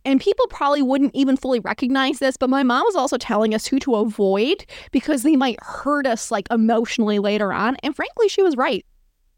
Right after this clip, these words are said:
That being said, she actually worked with mainly, like, really decent people in Patch. There wasn't that many issue-, issues. It was more because everybody in the church could be involved because of their kids that you had,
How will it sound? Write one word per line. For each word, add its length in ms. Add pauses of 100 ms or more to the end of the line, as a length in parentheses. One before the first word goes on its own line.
(1400)
That 160
being 200
said, 300
she 80
actually 260
worked 180
with 120
mainly, 440
like, 160
really 320
decent 480
people 320
in 100
Patch. 340
There 120
wasn't 180
that 160
many 280
issue-, 220 (500)
issues. 560 (200)
It 120
was 220
more 580
because 340
everybody 480
in 100
the 80
church 360
could 100
be 120
involved 380
because 220
of 80
their 140
kids 520 (280)
that 180
you 140
had, 380